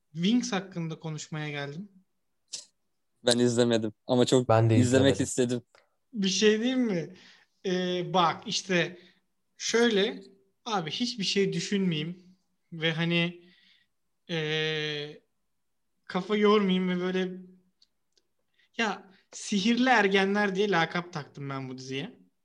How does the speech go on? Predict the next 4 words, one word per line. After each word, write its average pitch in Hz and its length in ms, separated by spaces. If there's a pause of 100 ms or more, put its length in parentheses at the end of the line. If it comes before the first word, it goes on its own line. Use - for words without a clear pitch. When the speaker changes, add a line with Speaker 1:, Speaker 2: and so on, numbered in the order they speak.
(760)
Speaker 1:
Çünkü - 680 (500)
lise 269 280
draması, 202 640 (1300)
yani 175 340